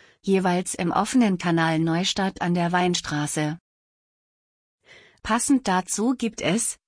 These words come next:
ähnlich wie zum Weihnachtsmarkt, eine Sitzungstute Ferdi Ham.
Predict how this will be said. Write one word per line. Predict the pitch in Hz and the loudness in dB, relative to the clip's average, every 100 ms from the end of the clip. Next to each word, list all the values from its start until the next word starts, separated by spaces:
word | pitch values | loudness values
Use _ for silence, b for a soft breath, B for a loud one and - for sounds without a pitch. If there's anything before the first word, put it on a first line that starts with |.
| - | -2
ähnlich | 196 214 254 247 233 | 2 4 4 2 0
wie | 202 | 0
zum | - 220 | 0 0
Weihnachtsmarkt, | 185 180 202 175 - 175 160 208 - - _ - | 2 2 0 -2 -4 -2 -2 -4 -8 -18 _ -2
eine | 180 185 | 0 0
Sitzungstute | 175 175 - 170 151 - 202 190 196 | 0 -2 0 0 -2 -4 -4 -2 -2
Ferdi | - 185 190 214 | -2 -2 0 0
Ham. | 180 165 151 151 | 0 0 0 -2